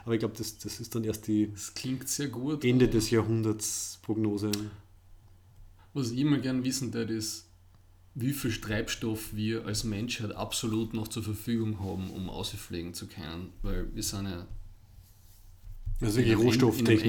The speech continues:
Speaker 2: endlichen System.
Speaker 1: Ja, ja.
Speaker 2: Wahrscheinlich können wir sämtliche Ozeane, den Wasserstoff und den Sauerstoff außer
Speaker 1: <laughs>
Speaker 2: destillieren.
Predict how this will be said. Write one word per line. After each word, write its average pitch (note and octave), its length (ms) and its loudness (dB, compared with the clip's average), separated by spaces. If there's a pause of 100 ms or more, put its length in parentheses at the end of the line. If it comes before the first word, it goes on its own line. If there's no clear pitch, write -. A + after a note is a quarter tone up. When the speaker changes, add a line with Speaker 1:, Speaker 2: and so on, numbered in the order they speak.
(180)
Speaker 2:
endlichen A2+ 220 4
System. A2 640 0
Speaker 1:
Ja, A#2+ 80 2
ja. A2 260 4
Speaker 2:
Wahrscheinlich A2+ 500 0
können A#2 140 0
wir G#2+ 280 -2 (140)
sämtliche G#2+ 760 0 (240)
Ozeane, G2 840 0 (760)
den G#2+ 140 -2
Wasserstoff G#2 720 -4
und G#2 140 -4
den G#2+ 100 -2
Sauerstoff G2+ 640 -2
außer G2+ 300 0
Speaker 1:
<laughs> G2 60 0
Speaker 2:
destillieren. G#2 640 2